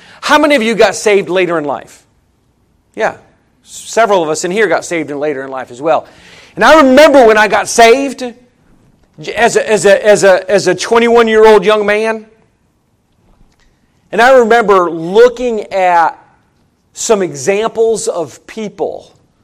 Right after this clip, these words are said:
that had been saved a long time and thinking to myself, "I'll never be there. I'll never be able to know enough about the Bible. I'll never be as spiritual as," fill in the blank. And, and, I, and, I,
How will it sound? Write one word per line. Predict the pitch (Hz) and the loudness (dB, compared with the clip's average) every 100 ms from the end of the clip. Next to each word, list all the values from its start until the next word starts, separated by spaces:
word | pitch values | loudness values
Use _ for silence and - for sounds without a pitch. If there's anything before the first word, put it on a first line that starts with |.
| _ _ - | _ _ -4
that | 165 | -2
had | 147 | -2
been | 160 - | -4 -6
saved | 185 185 160 | -4 -4 -2
a | 156 | -2
long | 165 170 | -2 -4
time | 165 175 170 | -6 -6 -6
and | 143 | -6
thinking | 165 143 135 | -8 -8 -10
to | 143 | -8
myself, | 135 123 139 120 - | -8 -4 -4 -4 -8
"I'll | 143 143 127 | -4 -4 -4
never | 117 117 123 123 120 113 | -12 -16 -12 -8 -8 -10
be | 104 104 | -20 -20
there. | - - - _ _ _ _ _ _ _ _ _ _ _ _ _ _ _ _ _ _ _ | -20 -20 -20 _ _ _ _ _ _ _ _ _ _ _ _ _ _ _ _ _ _ _
I'll | 196 196 180 | 2 4 4
never | 160 160 170 175 180 160 | -2 -8 0 2 2 0
be | 131 143 143 | -4 -4 -2
able | 135 135 | -2 -4
to | 131 | -8
know | 131 123 104 _ _ _ | -6 -6 -8 _ _ _
enough | 151 135 120 | -10 -8 -8
about | 135 120 110 | -8 -10 -10
the | 113 | -14
Bible. | 107 101 - - _ _ _ _ _ _ _ - | -16 -16 -20 -20 _ _ _ _ _ _ _ 0
I'll | 220 226 | 4 4
never | 196 190 202 214 190 | 0 0 2 2 -2
be | 160 180 170 139 120 | -4 -6 -8 -10 -12
as | 170 160 - | -10 -10 -10
spiritual | - 165 147 - 143 - | -8 -6 -6 -6 -10 -8
as," | 135 120 101 - - - - _ _ _ _ | -8 -10 -12 -14 -12 -12 -14 _ _ _ _
fill | 175 151 | -6 -6
in | 131 | -6
the | |
blank. | 120 135 123 123 - _ _ _ _ _ - | -12 -16 -18 -20 -20 _ _ _ _ _ -4
And, | 233 | -4
and, | - 254 | -2 -2
I, | 233 | -2
and, | - | 0
I, | 247 | 0